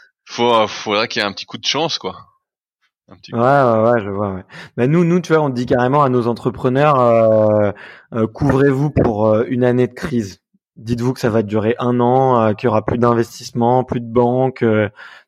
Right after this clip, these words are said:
Speaker 2: plus de, plus d'aide financière pendant un an et, et il faut que vous soyez parés à ça, quoi. C'est un peu la situation qu'on essaie de dire. Donc là, c'est pas tout rose.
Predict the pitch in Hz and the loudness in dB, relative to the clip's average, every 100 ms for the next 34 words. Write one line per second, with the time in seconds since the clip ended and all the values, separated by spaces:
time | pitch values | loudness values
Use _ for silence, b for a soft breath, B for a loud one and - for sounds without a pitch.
0 | - - 123 117 117 113 113 110 110 107 | -2 0 0 2 2 2 2 0 0 -2
1 | 95 - 120 113 123 123 123 113 110 - | -4 -4 -2 0 0 0 -4 -2 -2 -4
2 | - - 175 120 113 113 123 139 123 104 | -2 -4 -2 -2 0 2 2 2 2 2
3 | 104 95 B B B B 113 104 113 107 | 0 -4 B B B B -8 -4 -4 -2
4 | 107 120 110 110 110 110 107 - - - | -2 2 2 2 0 0 0 -4 -10 -10
5 | 104 120 107 104 107 123 113 107 104 - | -10 -4 -2 -2 0 0 2 0 -4 -4
6 | 120 110 120 110 107 110 104 117 107 101 | -4 -2 -6 -6 -6 -4 -2 -2 -2 -4
7 | 95 - 120 - - 113 117 104 98 | -6 -6 -4 -4 -4 -4 -2 -2 -2